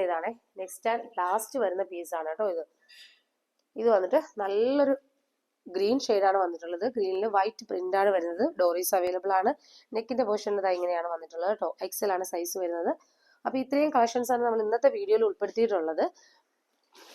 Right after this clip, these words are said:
ഏഹ്, ഇന്നത്തെ വീഡിയോയിൽ നമ്മൾ ഷോൾ നൈറ്റിയും കാണിച്ചിട്ടുണ്ട്, ഫ്രോക്ക് നൈറ്റിയും കാണിച്ചിട്ടുണ്ട്. രണ്ടിന്റെയും റേറ്റ് ഞാൻ പറഞ്ഞല്ലോ, അത്രയ്ക്ക് നല്ലൊരു അഫോർഡബിൾ റേറ്റിലാണ് കൊണ്ടുവന്നിട്ടുള്ളത്. അപ്പൊ നിങ്ങൾ ഐറ്റം ഇഷ്ടപ്പെട്ടിട്ടുണ്ടെങ്കിൽ ഓർഡർ പ്ലേസ് ചെയ്യുക.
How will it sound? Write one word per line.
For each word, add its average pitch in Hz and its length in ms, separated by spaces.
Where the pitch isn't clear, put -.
ഏഹ്, 214 360
ഇന്നത്തെ 240 300
വീഡിയോയിൽ 247 280
നമ്മൾ 247 240
ഷോൾ 208 340
നൈറ്റിയും 247 340
കാണിച്ചിട്ടുണ്ട്, 208 520
ഫ്രോക്ക് 214 280
നൈറ്റിയും 240 300
കാണിച്ചിട്ടുണ്ട്. 190 460
രണ്ടിന്റെയും 233 560
റേറ്റ് 202 300
ഞാൻ 214 140
പറഞ്ഞല്ലോ, 190 380
അത്രയ്ക്ക് 269 320
നല്ലൊരു 233 240
അഫോർഡബിൾ 240 540
റേറ്റിലാണ് 220 460
കൊണ്ടുവന്നിട്ടുള്ളത്. 202 680
അപ്പൊ 226 160
നിങ്ങൾ 254 140
ഐറ്റം 302 280
ഇഷ്ടപ്പെട്ടിട്ടുണ്ടെങ്കിൽ 311 800
ഓർഡർ 214 220
പ്ലേസ് 196 280
ചെയ്യുക. 202 220